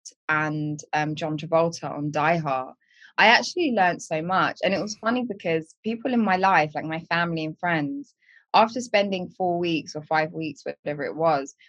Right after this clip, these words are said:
working around these really experienced actors, and, like, Kevin being so funny and John Travolta just being genius, um, as,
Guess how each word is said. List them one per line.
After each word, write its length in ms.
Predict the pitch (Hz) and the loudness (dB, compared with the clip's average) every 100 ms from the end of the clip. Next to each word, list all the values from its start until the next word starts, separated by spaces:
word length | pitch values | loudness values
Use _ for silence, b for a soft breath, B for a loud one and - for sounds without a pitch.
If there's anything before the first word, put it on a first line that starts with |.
| - | 2
working 360 | 180 185 202 208 | 4 4 0 -4
around 300 | 196 165 160 | 0 0 -2
these 240 | 156 151 | -4 -6
really 380 | 170 247 208 160 | -6 -4 -2 -4
experienced 760 | 170 - - 175 170 151 - 156 | -6 -14 -4 0 2 0 -2 -4
actors, 560 | - - 139 143 147 | -6 -6 -10 -8 -8
and, 180 | - 160 | -6 -4
like, 160 | 156 - | -2 -2
Kevin 300 | 202 180 180 | -2 -2 -4
being 180 | 160 151 | -4 -6
so 160 | 151 151 | -8 -4
funny 340 | 240 233 226 208 | -2 0 -2 -4
and 120 | 160 | -4
John 200 | 151 156 | -6 -8
Travolta 480 | 160 185 190 190 170 | -2 0 0 -2 -8
just 160 | 160 - | -8 -6
being 420 | 151 147 143 127 | -4 -2 -4 -8
genius, 640 | - 156 160 165 170 - - B B B _ | -10 -8 -6 -4 -6 -8 -16 B B B _
um, 400 | 156 156 151 143 - _ _ | 0 2 0 -2 -6 _ _
as, 320 | - 160 151 | -4 -2 -2